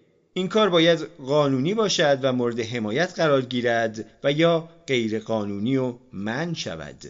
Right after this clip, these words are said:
به نیمی از آزمودنی‌ها گفته شد که این کار در حال حاضر قانونی است، ولی به بقیه غیر قانونی بودن آن یادآوری شد. در این مرحله این پرسش مطرح شد که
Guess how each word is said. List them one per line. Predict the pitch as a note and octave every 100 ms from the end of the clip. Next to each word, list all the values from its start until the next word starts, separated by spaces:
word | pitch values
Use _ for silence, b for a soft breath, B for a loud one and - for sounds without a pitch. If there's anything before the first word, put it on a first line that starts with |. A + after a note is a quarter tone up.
| _ _ _ _ _ _ -
به | F3
نیمی | A3+ B3+ C4+ C4
از | A3+ G#3+
آزمودنی‌ها | F3+ D#3+ C#3+ D#3+ D#3 D3 E3+
گفته | E3+ D3 -
شد | F3+ F3+ E3+
که | D#3+ D3 - _
این | C#3 C#3
کار | C#3 F3
در | E3 D3+ B2+
حال | B2 A#2+
حاضر | A2+ A#2 A2+ D#3
قانونی | E3+ C#3+ B2+ B2 A#2 F#2
است، | - - - b b b
ولی | E3 F#3 F3+
به | E3
بقیه | D3+ C#3+ C#3+ D#3+ G#3+ A3 - -
غیر | F#3+ F#3 F#3
قانونی | E3+ F3+ F3+ F#3
بودن | F3 F#3 F3+
آن | A#2 G#2+ G2
یادآوری | G2+ F#2+ F2+ E2+ E2
شد. | - D#2 - C#2+ _ _ _ _ - A#2+
در | F3
این | B3
مرحله | B3 F3 C3 A2 C3+ D3+ B -
این | A#3+ A3+
پرسش | G3 D3+ C#3+ -
مطرح | A#2 G#2+ A2+
شد | F#2 G#2 E2+
که | - F2 D#2